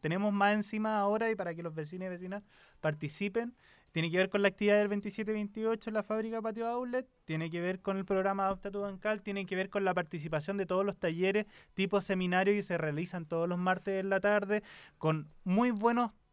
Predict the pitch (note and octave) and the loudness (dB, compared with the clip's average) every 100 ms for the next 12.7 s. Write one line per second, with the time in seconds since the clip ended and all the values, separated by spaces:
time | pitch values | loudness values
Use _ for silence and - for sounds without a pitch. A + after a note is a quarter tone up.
0 | _ - F3+ - E3 F#3+ F#3+ D3+ - C3 | _ -6 -6 0 2 4 4 0 -8 -8
1 | C3+ D#3 F#3 E3+ G3+ F3+ G3+ G#3+ G#3 F#3+ | -6 -6 -2 2 6 6 4 2 2 0
2 | F#3+ G3 F#3 F3+ E3+ E3 D#3+ D3 - F3 | 0 0 2 2 2 0 0 -4 -2 -2
3 | F3 F3 F3+ G3 D3+ G3 G3+ A3 A#3 G#3+ | -2 2 2 4 4 4 2 0 0 -2
4 | F#3+ F3 - F3 D#3 - - - - _ | -2 -2 -4 -4 -4 -10 -20 -20 -20 _
5 | _ _ _ - G#3+ G#3+ G#3 F#3+ - _ | _ _ _ 2 4 4 2 -4 -12 _
6 | - - D3+ - G3+ D#3+ A3+ A3 A3+ - | -20 -20 -20 -14 -8 0 2 6 6 4
7 | - G#3 A#3+ B3 B3 B3 A3 G3+ G#3 A3+ | 4 6 8 6 4 6 4 6 4 4
8 | A3 G#3 F3 D#3+ E3 - E3+ E3 F#3+ F3+ | 2 2 0 0 -2 -12 0 2 2 0
9 | F#3+ F#3 F3+ F#3 D#3 C#3+ C#3+ C#3+ C#3+ D3+ | 0 0 -4 -4 -6 -4 -4 -4 0 4
10 | D3 D3 D3 D3 - A3+ G#3+ G#3 G3+ F#3 | 4 4 -2 -4 -2 0 2 4 4 0
11 | F3 D3+ D#3 D3 C#3 D#3 D3+ C#3+ C3+ C#3 | -2 -2 -2 -2 -4 -6 -6 -6 -4 -2
12 | C3 D3+ A3 G#3 - G3+ | 0 4 4 2 -2 0